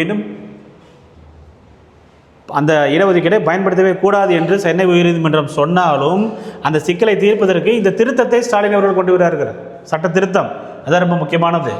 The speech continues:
இங்க வந்து பாத்தீங்க அப்படின்னா, இருப்பினும் தற்போதுள்ள பதவியை விட அதிக ஊதியம் கொண்ட ஒரு பதவிக்கு அவர் போட்டியிடும் போது இந்த முன்னுரிமையை பயன்படுத்திக் கொள்ளலாம், இந்த முன்னுரிமையை பயன்படுத்திக் கொள்ளலாம்.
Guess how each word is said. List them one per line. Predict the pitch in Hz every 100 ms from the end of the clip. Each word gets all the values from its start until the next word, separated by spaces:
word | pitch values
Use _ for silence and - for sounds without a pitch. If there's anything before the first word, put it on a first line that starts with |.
| -
இங்க | 135 139
வந்து | 165
பாத்தீங்க | 165 160 165
அப்படின்னா, | 165 160 156 131 180 214 - - - - - - _ _ _ _ _ -
இருப்பினும் | 180 190 196 226 220
தற்போதுள்ள | 160 156 214 214 214 202
பதவியை | 175 175 175 165
விட | 180 165 - - 127
அதிக | 151 208 214 220 220 151 180
ஊதியம் | 202 202 208 202
கொண்ட | 185 180 202
ஒரு | 190 175
பதவிக்கு | 170 175 165 - 262 - - -
அவர் | 175 175
போட்டியிடும் | 180 196 190 180 160
போது | 180 269 269 - 170
இந்த | 196 202 185
முன்னுரிமையை | 196 190 180 196 202
பயன்படுத்திக் | 185 190 185 185 180
கொள்ளலாம், | 175 175 160 - - - - - 147
இந்த | 160
முன்னுரிமையை | 165 185 180 160 202 294 - - -
பயன்படுத்திக் | 170 190 185 185 190
கொள்ளலாம். | 165 165 170